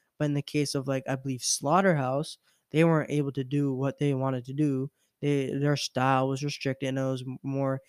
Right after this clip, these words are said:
catered to the mainstream, and they didn't really get to put out what they wanted to put out, you know? If Tyler, the Creator's label, said, "Yeah,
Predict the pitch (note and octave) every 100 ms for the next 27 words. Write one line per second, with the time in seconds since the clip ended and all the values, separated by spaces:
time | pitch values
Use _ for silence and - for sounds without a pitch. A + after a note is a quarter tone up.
0 | _ _ - C#3+ C#3+ C#3 D3 B2+ B2 C#3
1 | D#3 D3+ C3 C3+ C#3+ D3 D3 D3 D#3 C#3+
2 | D3+ D3 D3 D3 D#3 F3 C3+ C#3 C3 B2+
3 | - _ _ _ _ - C#3 C3+ C#3+ -
4 | _ _ - D3+ C#3 - D#3 D#3+ E3 D#3
5 | - E3 E3+ D3 C#3 B2+ C3+ D#3 C#3 C3+
6 | C#3+ C#3 C3+ - D#3+ D#3 C#3+ C3+ B2